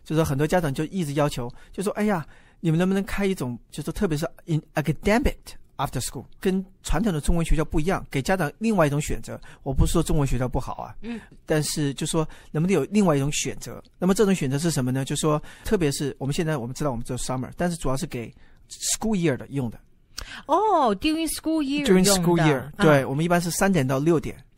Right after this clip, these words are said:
Speaker 2: 下午三点到六点。
Speaker 1: 下午三点到六点。
Speaker 2: 正是孩子们放学以后。
Speaker 1: 啊，对。但是呢，家长说，就很多家长跟我说呢，就说第一，我们希望作业啊，要能够不光说有人看着学生做作业，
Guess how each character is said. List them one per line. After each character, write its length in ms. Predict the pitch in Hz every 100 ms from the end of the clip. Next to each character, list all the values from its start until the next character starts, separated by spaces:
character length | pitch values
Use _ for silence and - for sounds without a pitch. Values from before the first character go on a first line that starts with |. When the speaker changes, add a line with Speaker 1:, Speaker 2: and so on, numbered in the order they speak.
| - -
Speaker 2:
下 240 | - 262
午 140 | 185 151
三 180 | - 220
点 40 |
到 140 | 180
六 20 | 139
点。 20 |
Speaker 1:
下 80 | 143
午 20 |
三 80 | 143
点 140 | 131
到 140 | 143
六 160 | 147 151
点。 20 |
Speaker 2:
正 100 | 339
是 120 | 302
孩 160 | 202 196
子 100 | 196
们 200 | 156 160
放 440 | - 277 240 185 170
学 460 | - 165 160 190 -
以 100 | 156 147
后。 180 | 143 160
Speaker 1:
啊， 20 | -
对。 340 | 156 127 123 - -
但 120 | 175
是 120 | 202 220
呢， 120 | 214
家 220 | 190 214
长 160 | 160 127
说， 180 | - -
就 120 | 180
很 100 | 151
多 80 | 135
家 100 | 175 165
长 100 | 127
跟 140 | 147
我 60 | 123
说 200 | - 139
呢， 140 | 131
就 140 | - 151
说 160 | 147
第 260 | 151 175 175
一， 120 | 185 - -
我 80 | 123
们 80 | 135
希 120 | -
望 140 | 170 135
作 240 | - 175
业 220 | 190 202 143
啊， 160 | - - -
要 120 | 156 147
能 140 | 139
够 240 | 156 131 - -
不 120 | -
光 100 | 202
说 200 | 208 202 190 -
有 160 | 143
人 100 | 127 -
看 200 | - 233
着 80 |
学 140 | 156 139
生 140 | 131
做 120 | 139
作 140 | 131 117
业， 160 | 110